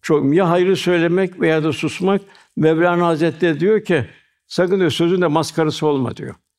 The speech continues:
Yine İmam Şafii Hazretleri, "Sen," diyor, "nefsini hak ile meşgul etmezsen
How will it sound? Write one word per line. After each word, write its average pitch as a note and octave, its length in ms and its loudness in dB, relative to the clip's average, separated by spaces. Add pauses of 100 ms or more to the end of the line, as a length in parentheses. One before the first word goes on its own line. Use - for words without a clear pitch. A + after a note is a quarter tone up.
(320)
Yine F#3+ 280 0
İmam D3 440 -2 (240)
Şafii C#3 380 0
Hazretleri, D#3 600 0 (240)
"Sen," E3 300 -2
diyor, D3+ 140 2
"nefsini D3+ 340 0
hak D#3+ 280 0
ile D#3+ 140 2
meşgul D3+ 340 0
etmezsen F3+ 640 0